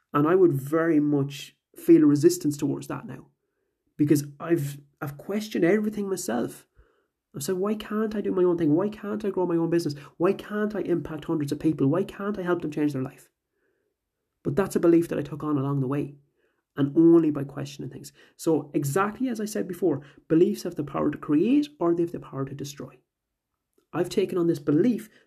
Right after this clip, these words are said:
that I can go out and I can impact the world and I can help people, that I can create something amazing in the world, that I can help people change the quality of their life.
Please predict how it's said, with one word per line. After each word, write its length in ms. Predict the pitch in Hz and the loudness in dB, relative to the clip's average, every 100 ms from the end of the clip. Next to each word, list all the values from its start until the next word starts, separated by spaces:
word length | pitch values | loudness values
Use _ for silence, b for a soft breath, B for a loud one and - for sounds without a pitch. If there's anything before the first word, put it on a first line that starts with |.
| - | -6
that 80 | 151 | -4
I 80 | |
can 140 | 147 151 | -4 -2
go 80 | 165 | -2
out 60 | |
and 100 | - | -2
I 40 | 147 | -4
can 120 | 151 | 0
impact 240 | 143 139 | 0 -2
the 80 | - | -6
world 180 | - 139 | -4 -4
and 80 | - | -8
I 40 | |
can 120 | - | -12
help 140 | 127 - | -10 -10
people, 320 | 127 - - _ _ _ _ _ _ | -10 -12 -18 _ _ _ _ _ _
that 160 | 139 151 | 0 0
I 60 | |
can 200 | 143 170 | 2 0
create 500 | - - 175 170 160 | -2 2 6 6 4
something 300 | - 143 139 | -2 -8 -4
amazing 320 | 135 131 127 127 | -4 -4 -6 -8
in 60 | |
the 80 | - | -10
world, 220 | - - _ _ _ | -12 -14 _ _ _
that 120 | - | -2
I 80 | 151 | -2
can 140 | 147 160 | 2 0
help 300 | 135 165 165 | 2 0 0
people 180 | 160 | -4
change 220 | 147 156 131 | -4 -6 -8
the 60 | |
quality 280 | - 139 143 | -10 -10 -10
of 60 | 143 | -12
their 100 | - | -16
life. 300 | - - | -20 -20